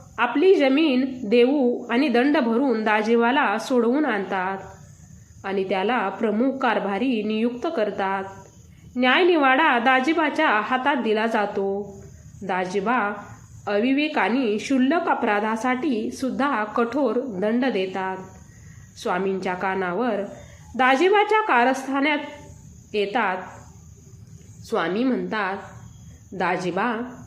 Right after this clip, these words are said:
आपल्या कर्माचे फळ भोगणार आणि त्याच्यावर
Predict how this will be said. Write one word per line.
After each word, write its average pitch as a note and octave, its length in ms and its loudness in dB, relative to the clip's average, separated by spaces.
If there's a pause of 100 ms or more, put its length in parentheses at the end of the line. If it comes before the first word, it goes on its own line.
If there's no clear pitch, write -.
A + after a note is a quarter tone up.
(140)
आपल्या G#3 340 0
कर्माचे A#3 540 0
फळ C#4 300 0
भोगणार A3+ 580 0 (320)
आणि B3+ 160 0
त्याच्यावर B3 640 2